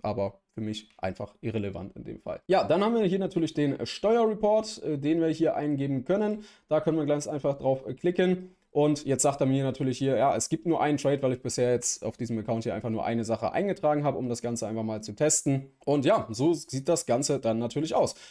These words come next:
Dann kann man hier ganz einfach die Steuererklärung <laughs> so gesehen machen. Ähm, muss man hier natürlich das Land auswählen. In dem Fall sind wir natürlich in, äh, Deutschland unter-,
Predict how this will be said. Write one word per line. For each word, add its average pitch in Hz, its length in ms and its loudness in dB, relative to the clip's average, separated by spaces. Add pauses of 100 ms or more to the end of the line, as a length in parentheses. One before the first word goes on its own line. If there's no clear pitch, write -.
(100)
Dann 160 120 2
kann 190 120 0
man 175 100 2
hier 170 160 2
ganz 160 220 2
einfach 151 180 0
die 135 140 -4
Steuererklärung 147 1040 2
<laughs> - 0 -
so 165 160 2
gesehen 139 400 0
machen. 165 300 0 (460)
Ähm, 147 560 2
muss 139 240 0
man 135 100 0
hier 139 120 2
natürlich 131 300 -2
das 113 120 -2
Land 180 220 2
auswählen. 151 360 2
In 123 120 -4
dem 127 160 -4
Fall 123 240 2
sind 117 160 -2
wir 117 80 0
natürlich 110 420 -4
in, 107 200 -4
äh, 110 140 -4
Deutschland 170 600 0
unter-, 147 260 0